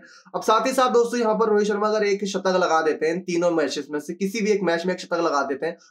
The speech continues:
तो उनके पास एक और record तोड़ने का यानी कि record बनाने का मौका है। बतौर कप्तान कोहली, राहुल द्रविड़ और सहवाग ने ही वेस्ट इंडीज के खिलाफ वनडे में शतक लगाया है। कोहली, द्रविड़ और सहवाग ने,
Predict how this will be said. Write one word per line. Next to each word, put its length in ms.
तो 60
उनके 200
पास 300
एक 200
और 180
record 360
तोड़ने 320
का 140
यानी 280
कि 120
record 300
बनाने 300
का 120
मौका 280
है। 100
बतौर 300
कप्तान 480
कोहली, 460
राहुल 360
द्रविड़ 300
और 100
सहवाग 480
ने 120
ही 140
वेस्ट 260
इंडीज 300
के 100
खिलाफ 320
वनडे 360
में 360
शतक 360
लगाया 220
है। 160
कोहली, 360
द्रविड़ 360
और 380
सहवाग 420
ने, 160